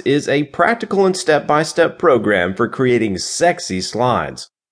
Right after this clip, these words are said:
It is based on extensive analysis of some of the best ted speakers, such as Brené Brown, Daniel Pink, Amy Cuddy,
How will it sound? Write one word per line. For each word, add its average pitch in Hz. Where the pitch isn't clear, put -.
It 151
is 196
based 190
on 139
extensive 175
analysis 120
of 120
some 143
of 139
the 127
best 139
ted 135
speakers, 120
such 92
as 101
Brené 135
Brown, 147
Daniel 101
Pink, 135
Amy 196
Cuddy, 170